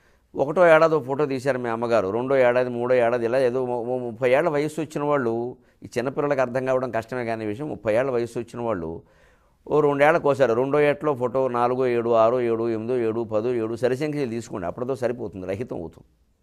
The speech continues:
ఓ పదిహేను ఫోటోలు వస్తాయి కదా, పెట్టుకుని చూడండి. ఏ ఫోటోలైనా మీరు పాత ఫోటోను పోలి ఉన్నారు, ఆ కళ్ళల్లో కొన్ని పోలికలు కనపడవచ్చు తప్ప చర్మం మారిపోయింది, ముక్కు మారిపోయింది, మూతి మారిపోయింది.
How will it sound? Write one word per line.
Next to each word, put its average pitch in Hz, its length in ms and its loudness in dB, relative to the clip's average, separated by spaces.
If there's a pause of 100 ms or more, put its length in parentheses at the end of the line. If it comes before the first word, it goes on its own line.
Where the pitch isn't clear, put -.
(260)
ఓ 147 40 -4
పదిహేను 123 340 0
ఫోటోలు 120 320 -4
వస్తాయి 135 240 -6
కదా, 156 160 -6 (340)
పెట్టుకుని 156 340 -2
చూడండి. 87 320 -6 (1080)
ఏ 147 220 10
ఫోటోలైనా 214 720 6
మీరు 185 220 0
పాత 151 300 2
ఫోటోను 170 420 0
పోలి 139 260 0
ఉన్నారు, 123 320 2
ఆ 117 40 4
కళ్ళల్లో 170 520 4
కొన్ని 139 240 -2
పోలికలు 151 480 0
కనపడవచ్చు 113 600 -4
తప్ప 110 280 -6
చర్మం 117 300 -4
మారిపోయింది, 113 500 -2
ముక్కు 104 260 -8
మారిపోయింది, 113 500 -4
మూతి 107 260 -8
మారిపోయింది. 69 420 -16